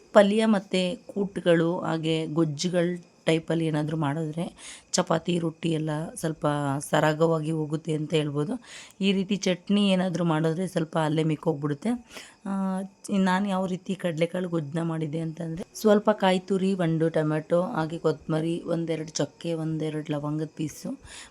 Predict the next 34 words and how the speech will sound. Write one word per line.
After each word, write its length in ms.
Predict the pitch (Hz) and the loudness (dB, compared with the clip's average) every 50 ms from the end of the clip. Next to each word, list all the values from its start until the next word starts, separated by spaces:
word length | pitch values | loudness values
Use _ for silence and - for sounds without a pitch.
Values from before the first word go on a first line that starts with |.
| _ - | _ -6
ಮತ್ತು 240 | 175 170 170 175 170 | -6 0 2 2 2
ಒಂದು 180 | 165 165 165 160 | 2 0 -2 -2
ಅರ್ಧ 220 | 156 156 156 165 160 160 160 | -2 -2 -2 -2 -2 -2 0
ಈರುಳ್ಳಿ 420 | 170 165 165 165 165 165 175 180 | 0 0 0 0 -2 -4 -4 -2
ಮತ್ತು, 520 | 185 - 156 - - 156 156 156 151 - - | -2 -4 -4 -2 -2 -2 -2 -2 -6 -10 -10
ಆ, 280 | - 156 160 160 160 160 | -8 -6 -6 -4 -4 -4
ಹಾಕ್ಕೊಂಡು 360 | 165 160 - 160 156 160 165 | -6 -4 -2 -2 -2 -2 -4
ಚೆನ್ನಾಗಿ 460 | 170 - 165 156 156 151 151 165 165 | -4 -4 -2 -2 -2 -2 -2 -2 -2
ಗ್ರೈಂಡ್ 260 | 156 151 151 147 151 151 | -2 -2 -2 -2 -2 -2
ಮಾಡಿ, 200 | 147 143 - - | -2 -4 -4 -4
ಸ್ವಲ್ಪ 260 | - 175 170 - - | -4 -4 -4 -2 -4
ಸಾಂಬಾರು 380 | 156 - 151 156 156 156 156 | -4 -4 -4 -4 -4 -4 -6
ಪುಡಿನ 260 | - - 156 151 151 151 | -4 -4 -4 -2 -2 -2
ಹಾಕ್ಕೊಂಡು 380 | 143 143 - 160 160 156 160 | -4 -4 -4 -4 -4 -2 -4
ಗ್ರೈಂಡ್ 300 | 156 151 147 139 139 143 | -4 -2 -2 0 0 0
ಮಾಡಿ, 300 | 143 139 135 175 269 - - - - - - - - _ - | 0 -2 -2 -2 -4 -6 -8 -14 -18 -16 -18 -18 -12 _ 0
ಒಂದು 240 | 185 185 190 170 | 2 2 4 4
ಈರುಳ್ಳಿನ 400 | 175 185 202 202 208 190 190 185 | 2 2 2 2 0 0 0 0
ಹೆಚ್ಚಿಬಿಟ್ಟು, 920 | 185 175 170 170 165 - - - - 170 160 156 _ - 190 208 - - - | 0 0 -2 -2 -4 -4 -8 -6 -6 -6 -6 -4 _ -4 -4 -4 -4 -6 -4
ಆ, 200 | 170 165 160 156 | -4 -2 -2 -2
ಒಗ್ಗರಣೆಗೆ 500 | 165 165 156 147 151 160 156 151 160 160 | -2 -2 -2 -2 -4 -2 -2 -2 -2 -2
ಹಾಕಿ 260 | 160 151 139 - - | -2 -4 -4 -6 -10
ಸ್ವಲ್ಪ 280 | 185 - 165 160 - 151 | -6 -6 -6 -4 -2 -2
ಆಯಿಲ್ನ 360 | 147 147 151 147 156 151 147 | -2 0 0 -2 -2 -2 -2
ಹಾಕ್ಬಿಟ್ಟು 540 | 139 135 135 - - 147 - - 233 277 - _ - - - - - - - - - | -2 -4 -4 -6 -8 -6 -4 -4 -4 -4 -6 _ -20 -20 -18 -18 -18 -20 -20 -8 -2
ನೆಕ್ಸ್ಟ್ 300 | 190 190 185 - - - | -2 0 0 -2 0 0
ಅದಾದಮೇಲೆ 580 | 196 185 185 170 170 170 170 165 165 170 175 175 | 0 2 2 0 0 0 0 0 0 0 -2 -4
ಕಡಲೆಕಾಳು 540 | 170 - 170 156 156 165 160 - 170 175 165 | 0 0 0 0 2 0 -2 -2 -2 -2 -2
ಮತ್ತು 440 | 170 165 156 - - 160 165 165 151 | -2 -4 -4 -4 -4 -4 -2 0 0
ಬಟಾಣಿನ 440 | 151 147 - 165 165 165 165 165 | 0 0 0 -2 -2 -2 -2 -2
ನೆನೆಸಿದ್ನಲ್ಲ 640 | 160 160 160 160 156 147 - 170 147 147 160 160 165 | -2 -2 -2 -2 -4 -4 -4 -6 -4 -4 -4 -4 -4
ಅದನ್ನು 340 | 165 160 147 160 160 160 156 | -4 -6 -4 -4 -4 -4 -4
ಒಗ್ಗರಣೆಗೆ 520 | 151 147 139 143 147 151 151 151 151 143 | -4 -6 -6 -4 -4 -2 -2 -2 -4 -6
ಹಾಕಿ 500 | 147 147 143 - - - 330 320 - - | -6 -8 -10 -10 -10 -10 -10 -12 -12 -18